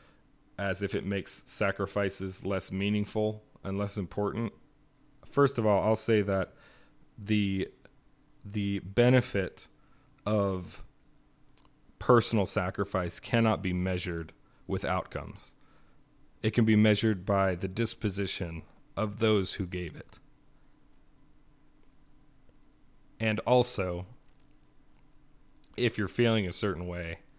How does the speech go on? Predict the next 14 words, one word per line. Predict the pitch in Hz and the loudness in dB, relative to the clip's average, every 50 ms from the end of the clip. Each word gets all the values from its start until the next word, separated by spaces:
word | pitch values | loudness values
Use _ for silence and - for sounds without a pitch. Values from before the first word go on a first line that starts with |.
| - - - - - - _ - - - - - | -20 -20 -20 -20 -20 -20 _ -20 -20 -16 -8 -6
about | 98 98 95 95 92 92 92 | -4 -2 0 0 0 0 0
it, | 87 - - | -2 -4 -2
talk | - 104 85 - - | 0 2 2 0 -2
to | - | -8
someone. | - - 73 80 - - - - - - - - - - - _ - _ - - - - | -6 -6 -6 -8 -8 -10 -12 -14 -14 -18 -20 -20 -20 -20 -20 _ -20 _ -20 -20 -20 -20
So, | - - - 87 85 - - - - - - - - - - - - - - - - - - - - - - | -14 -10 -10 -8 -8 -10 -14 -20 -20 -20 -20 -20 -20 -20 -20 -20 -20 -20 -20 -20 -20 -20 -20 -20 -20 -14 -8
I | - | -4
think | 110 101 | -2 -2
that's | 92 87 - | -2 -2 -2
all | 95 87 | -2 -2
I've | 85 | -4
got | 87 - 87 | -6 -10 -12
to | - - | -12 -12
say. | - | -14